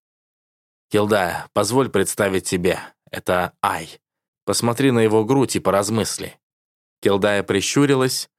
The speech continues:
она с минуту смотрела на грудь Айона и только тут заметила и отсутствие дыхания, и услышала, что сердце его не бьется. Ее глаза распахнулись, и она упала на одно колено,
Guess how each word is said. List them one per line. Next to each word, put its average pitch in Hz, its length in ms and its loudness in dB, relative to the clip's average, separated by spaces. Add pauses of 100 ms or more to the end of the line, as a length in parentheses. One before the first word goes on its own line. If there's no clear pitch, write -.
(180)
она 101 220 0
с - 120 -4
минуту 123 320 0
смотрела 104 460 2
на 101 120 0
грудь 101 280 0
Айона 117 520 0 (220)
и 95 80 -2
только 147 420 0
тут 139 300 0
заметила 117 600 0
и 113 120 -2
отсутствие 107 640 0
дыхания, 95 640 -2
и 101 140 -8
услышала, 104 560 0
что 92 180 -4
сердце 110 440 -2
его 80 320 -6 (200)
не 98 140 0
бьется. 95 600 -2 (480)
Ее 101 240 2
глаза 98 300 2
распахнулись, 123 720 -2
и 110 60 -4
она 104 260 2
упала 101 400 2
на 98 140 2
одно 98 260 0
колено, 90 540 -2